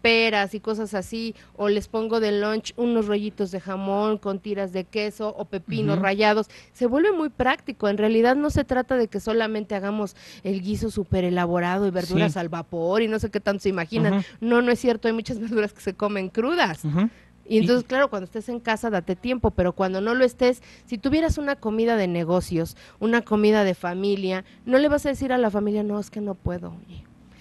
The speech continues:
Speaker 1: No
Speaker 2: Sí.
Speaker 1: puedo porque estoy a dieta", no, sí puedes, pero ¿cuánto puedes?
Speaker 2: Ah, ok.
Speaker 1: Puedes probar, puedes convivir, pero no te atiborres de comida, ese es el grave error.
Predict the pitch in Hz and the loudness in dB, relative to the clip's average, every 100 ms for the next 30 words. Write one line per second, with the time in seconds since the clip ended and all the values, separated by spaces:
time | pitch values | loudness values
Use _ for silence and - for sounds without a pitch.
0 | - 202 214 262 277 254 240 - 247 233 | -8 -2 8 10 10 6 4 4 6 6
1 | 220 208 190 165 151 226 - 269 214 196 | 4 2 -2 -2 -6 -4 2 4 2 0
2 | 196 196 220 220 220 214 - 226 214 170 | 0 0 4 2 4 -2 0 0 0 0
3 | 147 147 - 151 170 - - - - - | 0 -2 -2 -2 -2 -6 -20 -20 -20 -20
4 | - - - - 196 196 - 220 220 214 | -20 -20 -18 -4 -2 -2 -4 -4 2 4
5 | 214 247 254 - 190 190 - - - - | 4 4 -2 -4 -2 -2 -6 -20 -20 -4
6 | - 214 214 220 226 233 - 214 196 190 | 2 4 4 4 2 2 2 4 4 2
7 | 190 208 208 - 262 226 233 220 220 208 | 2 0 -2 0 2 4 4 4 2 2
8 | 190 220 233 208 175 214 233 247 220 214 | 0 0 2 2 0 -2 0 2 4 6
9 | 202 190 185 214 160 | 6 4 2 2 2